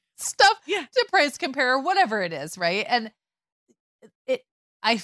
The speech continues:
Speaker 1: feel like it's one of those things where the less we do it, the more out of practice we get. And
Speaker 2: Yep.
Speaker 1: then the more awkward it is to be able to start those conversations or to be able to initiate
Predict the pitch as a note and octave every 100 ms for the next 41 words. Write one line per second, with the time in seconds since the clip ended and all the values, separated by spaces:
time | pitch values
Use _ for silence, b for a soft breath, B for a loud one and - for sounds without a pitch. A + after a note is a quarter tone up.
0 | - C#4 D4 C4+ C4 - G#3+ G#3+ G3+ G3
1 | - G3+ F#3+ F3+ F3+ F3 E3+ E3 E3+ -
2 | G3+ E3 C4 C#4+ F#3+ F#3+ F3 F3+ F3 D#3+
3 | E3+ E3 G#3+ - A3+ G#3 A3 F#3+ G3 F3
4 | E3 E3 F3 E3+ - E3+ D#3+ D3+ D3+ E3
5 | - F3 E3+ D#3 D#3 E3 D#3 F3+ - F#3+
6 | F#3+ G3 F#3+ - G3 G3 G3 E3 D#3 D3+
7 | - _ _ - F3 F3 E3 D3+ F3+ C#3+
8 | E3 - F#3 F3 F3